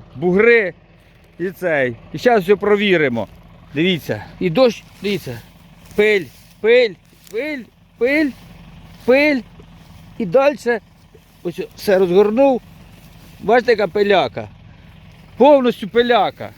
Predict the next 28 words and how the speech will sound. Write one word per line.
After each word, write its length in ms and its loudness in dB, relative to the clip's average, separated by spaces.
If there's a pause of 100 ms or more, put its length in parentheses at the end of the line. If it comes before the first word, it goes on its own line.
(320)
Фу. 200 0 (840)
Пиль. 300 2 (1400)
І 140 0
це 240 2
пройшло 760 -2 (300)
від 180 -6
вісімнадцяти 600 -4
до 60 -6
двадцяти 420 0
міліметрів 580 0
опадів. 580 -2
Ну, 100 -10
примерно, 560 -4
плюс-мінус, 600 -10
я 100 -8
так 180 -8
засікав. 540 0
У 40 -2
мене 240 0
вдома 300 0
там 180 -4
двадцять, 520 0 (640)
десь, 240 -4
може, 240 -2
менше, 400 0
десь 160 -4
трохи 300 0
більше. 540 -4